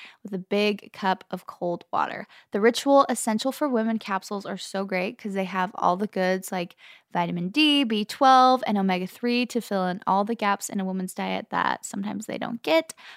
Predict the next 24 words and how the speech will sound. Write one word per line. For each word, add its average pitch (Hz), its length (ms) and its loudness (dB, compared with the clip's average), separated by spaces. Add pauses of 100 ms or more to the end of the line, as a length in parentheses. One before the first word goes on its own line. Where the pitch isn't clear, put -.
But 233 100 2
one 269 160 8
of 302 80 6
my 294 140 6
personal 269 500 0
favorite 196 340 -2
parts, - 380 -6 (240)
they 180 80 2
don't 208 180 2
have 220 200 2
that - 160 0
fishy 196 420 -4
aftertaste 185 800 -4 (160)
like 180 280 -4
some 196 260 -6
other 208 220 -2
multivitamins. 180 1000 -2
They 185 160 -8
smell 185 520 -4
minty. 185 540 -4 (100)
It's - 160 -16
like 180 160 -8
taking 190 320 -6
a 196 120 -2